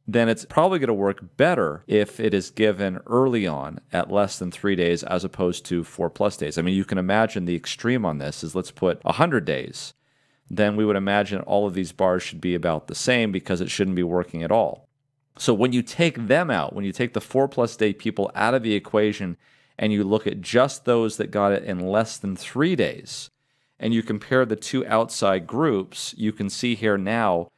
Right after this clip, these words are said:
with more clarity that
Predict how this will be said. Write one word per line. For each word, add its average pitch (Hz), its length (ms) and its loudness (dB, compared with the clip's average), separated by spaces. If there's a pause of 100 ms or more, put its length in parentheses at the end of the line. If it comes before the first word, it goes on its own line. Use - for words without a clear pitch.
(240)
with 101 300 0
more 101 260 0
clarity 117 800 0 (220)
that 98 580 2